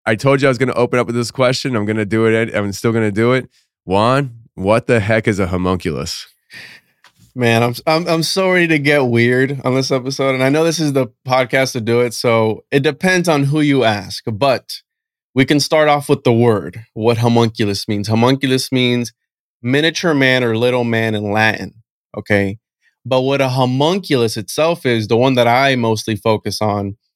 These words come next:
Speaker 2: is the alchemical homunculus from the sixteenth century that was introduced into history by Paracelsus.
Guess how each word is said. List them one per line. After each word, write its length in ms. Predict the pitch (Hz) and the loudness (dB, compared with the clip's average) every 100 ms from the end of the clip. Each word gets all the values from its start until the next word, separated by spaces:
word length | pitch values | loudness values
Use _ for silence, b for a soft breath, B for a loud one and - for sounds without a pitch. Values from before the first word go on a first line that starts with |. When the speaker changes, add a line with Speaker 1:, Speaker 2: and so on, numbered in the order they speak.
| b b b b | b b b b
Speaker 2:
is 240 | 127 127 117 | 0 0 2
the 140 | 127 | 2
alchemical 680 | 120 117 - 147 135 - 107 | 2 0 0 2 2 2 0
homunculus 520 | 107 110 110 113 110 | 2 2 2 2 0
from 160 | - 110 | 0 -4
the 80 | 98 | -4
sixteenth 680 | - 135 - - 127 107 - | -4 -4 -4 -8 -4 -4 -6
century 800 | - 127 120 - 113 98 92 _ _ _ - | -2 0 0 -2 0 0 -4 _ _ _ 0
that 100 | 107 | 2
was 560 | 104 104 101 95 - _ _ | 4 2 0 -4 -10 _ _
introduced 840 | 139 135 - 131 143 147 135 - | 0 0 2 2 2 2 0 -2
into 640 | 135 131 117 - 131 123 120 | 0 0 0 0 2 2 2
history 560 | 120 156 - 135 131 123 | 2 0 0 0 0 0
by 380 | 110 117 113 | 2 4 4
Paracelsus. 1080 | 113 139 120 104 - 135 123 - 98 - - | 0 0 2 2 0 2 2 -2 -8 -12 -18